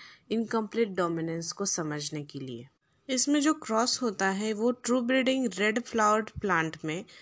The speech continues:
और true breeding white flower plant में किया जाता है। तब F one generation में जो, अ, flower color का plant हमें मिलता है, वो होता है pink, जो हम figure number five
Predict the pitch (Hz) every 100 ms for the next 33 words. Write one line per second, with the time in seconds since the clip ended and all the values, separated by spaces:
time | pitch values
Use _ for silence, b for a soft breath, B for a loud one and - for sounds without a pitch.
0 | B B - 226 - 233 247 220 226 233
1 | 277 285 B B B B 180 202 240 -
2 | 202 185 180 185 - 165 147 143 170 165
3 | 156 139 131 131 131 139 123 110 _ _
4 | - 190 240 - _ - 226 233 277 311
5 | 294 277 262 269 269 - 277 269 269 240
6 | 262 262 - - - 196 196 226 208 220
7 | 233 226 226 220 226 226 220 196 196 208
8 | 196 196 180 185 190 190 208 196 180 190
9 | 214 - - 180 151 - B B B -
10 | 220 233 247 240 220 208 202 196 190 202
11 | 208 175